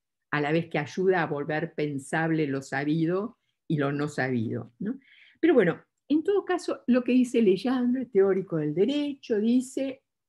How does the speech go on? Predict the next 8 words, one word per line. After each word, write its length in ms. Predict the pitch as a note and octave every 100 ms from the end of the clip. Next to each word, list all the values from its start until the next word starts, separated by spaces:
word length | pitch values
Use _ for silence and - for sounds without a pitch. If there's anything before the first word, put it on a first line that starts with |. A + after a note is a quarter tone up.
| _ _ _ _ _ _ _ _ _ _ _ _ _ _ _ _ _
Me 180 | A#3+ C4
propongo 520 | D4 C#4 F#4+ G4 F#4
atraer 680 | B3 G3+ G3 A3 D#4 D#4+ A3
en 160 | F3 E3
forma 460 | - C#4+ C#4 A3+
prioritaria 720 | F3+ F3 D#3 D#3+ D#3+ C#4+ C4+ G#3
vuestra 360 | F#3 D#3+ E3
atención 920 | D#3+ F3+ G3 G#3 F4 A3 C#3+ C3+ A2+